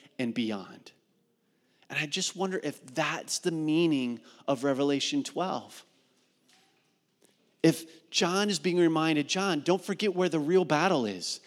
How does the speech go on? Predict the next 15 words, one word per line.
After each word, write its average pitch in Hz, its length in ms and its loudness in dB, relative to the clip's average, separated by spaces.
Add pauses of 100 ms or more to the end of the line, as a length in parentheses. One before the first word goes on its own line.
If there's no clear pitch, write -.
(120)
and 151 100 0
who 156 140 -2
the 170 120 6
real 170 280 4
enemy 160 380 0
is." - 360 -8 (800)
The 160 100 4
real 202 300 6
enemy 196 320 6
that 147 160 4
you're 175 120 6
facing, 185 440 2
John, 151 220 2
is 135 100 2
Satan. 190 800 2